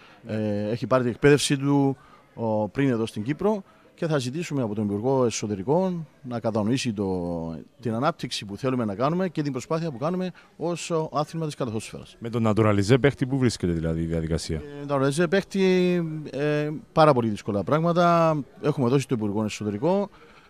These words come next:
Speaker 1: παρόλο που είχαμε και τη συμπροσπάθεια και τη συμμαχία από τον κοα και από το,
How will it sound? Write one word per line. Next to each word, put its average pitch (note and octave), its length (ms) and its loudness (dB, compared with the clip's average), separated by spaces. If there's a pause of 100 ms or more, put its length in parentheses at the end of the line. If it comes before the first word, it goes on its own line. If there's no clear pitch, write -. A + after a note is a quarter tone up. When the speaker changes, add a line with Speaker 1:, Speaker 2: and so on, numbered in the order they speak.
(120)
Speaker 1:
παρόλο D3+ 240 6
που D3+ 100 0
είχαμε D3+ 480 2
και D3 120 2
τη C#3+ 180 -2
συμπροσπάθεια C3 680 0
και B2+ 140 0
τη B2+ 80 -2
συμμαχία A#2 400 0
από A#2+ 140 2
τον A2 180 0
κοα B2 260 4
και C3+ 100 -2
από B2 160 -2
το, G#2 580 0